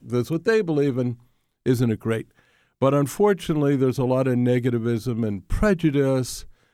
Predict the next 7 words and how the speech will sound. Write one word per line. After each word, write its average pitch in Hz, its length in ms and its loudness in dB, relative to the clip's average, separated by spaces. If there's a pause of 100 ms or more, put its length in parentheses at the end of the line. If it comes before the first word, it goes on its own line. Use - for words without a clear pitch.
and 110 120 -6
stereotyping 120 840 -2
that 110 140 -2
has 110 220 -4
filtered 123 500 0
in. 110 380 -2 (800)
So 170 400 4